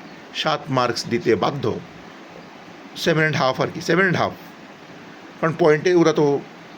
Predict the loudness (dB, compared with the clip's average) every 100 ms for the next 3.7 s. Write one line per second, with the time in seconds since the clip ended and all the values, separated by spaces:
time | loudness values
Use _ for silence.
0 | -20 -18 2 4 6 4 0 0 0 0
1 | 2 2 2 -2 -16 -20 -14 0 0 4
2 | 4 4 4 2 -2 -8 -18 -20 -20 -20
3 | -16 -4 0 2 2 2 0